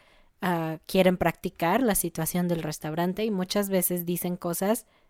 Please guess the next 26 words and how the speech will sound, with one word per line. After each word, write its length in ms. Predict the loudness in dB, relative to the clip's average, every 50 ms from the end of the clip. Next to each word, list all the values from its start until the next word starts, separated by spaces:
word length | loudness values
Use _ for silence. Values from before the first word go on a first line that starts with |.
| _ _
nada, 440 | -2 2 4 8 8 10 12 12 10 10
nada 400 | 10 8 6 6 8 8 8 8
naturales. 720 | 8 4 2 2 0 0 0 0 -2 -4 -8 -12 -14 -14 _ _ _ -20 -20 _ _ _
Es 120 | 0 2
decir, 280 | 4 4 6 6 4 4
podemos 420 | 4 4 4 6 6 6 6 4
entender, 680 | 2 0 0 -2 -4 0 2 4 6 6 6 4 2 -4 -20 _ _ -16
sí, 440 | -10 -6 -2 0 2 0 0 -2 _ _ _
pero 220 | 2 4 4 4
suena 380 | 4 6 6 6 8 8 8 8
muy 240 | 8 8 8 6 6
extraño, 640 | 4 2 -2 -2 2 4 4 6 6 4 2 2 2
no 180 | 2 2 2
suena 340 | 2 2 2 4 4 4 2
tan 320 | 2 2 2 2 2 2 2
nativo. 500 | 0 -2 -2 _ -6 -6 -6 -6 -10 -14 -18 _ _ _ _ _ _ _ _ _ _
Y 220 | 0 2 2 2 4
por 160 | 6 8 8
eso, 420 | 8 8 6 4 0 -2 -2 -2 -4 _ _ _ -2
ahora 420 | 2 4 4 4 4 4 2 2
vamos 320 | 0 0 0 0 -2 -2
a 40 | -2
hablarles 440 | -2 -2 -4 -4 -4 -4 -6 -6 -4
un 100 | -6 -2
poco 300 | 0 0 0 0 -2 -6
sobre 360 | -6 -6 -8 -10 -10 -10 -12